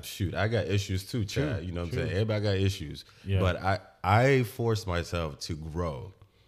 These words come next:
Speaker 1: And that I also recognize the fact that, again, the, the privilege that I have,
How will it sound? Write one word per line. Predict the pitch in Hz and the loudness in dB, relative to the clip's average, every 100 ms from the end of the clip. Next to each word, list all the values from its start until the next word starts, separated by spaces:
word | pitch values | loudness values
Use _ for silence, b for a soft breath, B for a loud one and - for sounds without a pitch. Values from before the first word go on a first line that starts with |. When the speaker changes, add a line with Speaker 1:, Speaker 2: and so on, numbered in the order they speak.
| b _ | b _
Speaker 1:
And | 95 90 | -2 0
that | 90 | 0
I | 90 | 4
also | 101 104 117 | 6 4 2
recognize | 110 110 104 98 | 0 0 2 2
the | 82 | 0
fact | 90 90 | -4 -4
that, | - | -4
again, | 80 80 90 87 80 | -6 -2 -2 -2 -2
the, | 78 90 | -4 -6
the | - 78 | -6 -6
privilege | - 113 120 127 123 | 2 4 4 2 2
that | 113 | 0
I | 120 | 2
have, | 127 139 143 | 0 0 -4